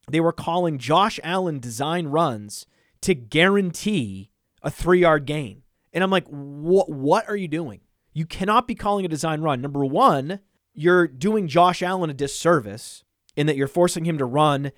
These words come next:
and exhaust his energy on what is a low upside play. The move is to roll him out,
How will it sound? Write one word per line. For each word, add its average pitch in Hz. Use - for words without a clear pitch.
and 139
exhaust 147
his 131
energy 113
on 143
what 147
is 147
a 135
low 139
upside 135
play. -
The 147
move 170
is 135
to 165
roll 156
him 156
out, 143